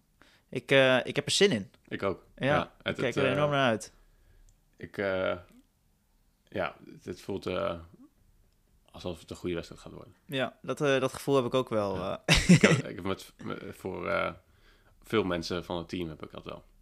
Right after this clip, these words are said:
Speaker 1: Ja.
Speaker 2: Voor mij is het,
Speaker 1: Ja,
Speaker 2: eh,
Speaker 1: iedereen is
Speaker 2: maakt
Speaker 1: wel
Speaker 2: veel goed.
Speaker 1: fit.
Speaker 2: Ja.
Speaker 1: Ja, ja, ja. Dus, eh, wij gaan het zien. Ja, voor, voor Team Female natuurlijk een, eh, een hartstikke mooi evenement, eh,
Speaker 2: Ja.
Speaker 1: ook om gewoon de, de sponsoren mooi te laten zien.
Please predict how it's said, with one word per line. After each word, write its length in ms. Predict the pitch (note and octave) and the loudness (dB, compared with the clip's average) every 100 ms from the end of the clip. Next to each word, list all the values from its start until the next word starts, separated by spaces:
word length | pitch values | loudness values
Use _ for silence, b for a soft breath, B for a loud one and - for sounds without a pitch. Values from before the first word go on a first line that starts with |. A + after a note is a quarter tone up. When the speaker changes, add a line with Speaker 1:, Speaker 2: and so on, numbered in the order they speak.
| - | -12
Speaker 1:
Ja. 240 | A#2+ G#2 | -8 -8
Speaker 2:
Voor 100 | F#2 | -8
mij 120 | F2 | -8
is 100 | E2+ | -8
het, 260 | F2 D#2+ - | -8 -10 0
Speaker 1:
Ja, 260 | D#3 G3 | 4 6
Speaker 2:
eh, 60 | F#3 | 6
Speaker 1:
iedereen 220 | F#3 F3+ | 2 -2
is 100 | E3+ | -2
Speaker 2:
maakt 160 | F#3 - | -2 -2
Speaker 1:
wel 100 | F3 | -2
Speaker 2:
veel 20 | |
goed. 100 | F#3 | -4
Speaker 1:
fit. 120 | - - - G2 | -6 -12 -10 -6
Speaker 2:
Ja. 0 | C#3 - | -6 -8
Speaker 1:
Ja, 80 | - | -8
ja, 100 | C3 | -4
ja. 220 | A#2+ G#2 - | -2 -4 -6
Dus, 260 | - - - | -10 -8 -4
eh, 80 | A2+ A2+ A2 | -4 -2 -4
wij 100 | B2 | -4
gaan 140 | A#2+ | -6
het 100 | A2+ | -6
zien. 180 | - B2 | -6 -2
Ja, 140 | A#2 | 0
voor, 140 | A2+ A2 - b b | 0 -4 -10 b b
voor 120 | - | -4
Team 200 | D3+ D#3+ | 2 2
Female 260 | D3 D3 C#3 | 4 4 4
natuurlijk 280 | C3 C3+ C3+ | 2 0 2
een, 160 | B2+ | 2
eh, 220 | B2 A#2+ B2+ - b b b b | 4 2 0 -8 b b b b
een 100 | C3 | -2
hartstikke 340 | A#2+ - C3 | 0 0 -2
mooi 260 | A#2+ A#2+ A#2+ | 0 2 4
evenement, 640 | A2+ A#2 G#2+ G#2+ G#2 - | 4 0 -2 -2 -2 -6
eh, 260 | G#2 E2+ F#2+ A2+ | -10 -8 -8 -8
Speaker 2:
Ja. 140 | F#2+ - | -8 -6
Speaker 1:
ook 180 | A2 G#2+ | -6 -4
om 120 | G#2+ | -4
gewoon 240 | G#2+ G#2+ | -2 0
de, 220 | G#2+ G#2+ G#2 | 0 0 -2
de 80 | |
sponsoren 600 | G#2+ - A2 A2+ A2 A2 | -4 -4 -4 0 0 -2
mooi 240 | G#2+ G#2+ G#2+ | -2 -4 -4
te 120 | G#2+ | -4
laten 220 | G#2+ - | -4 -2
zien. 300 | - G#2+ G2+ | -6 -8 -10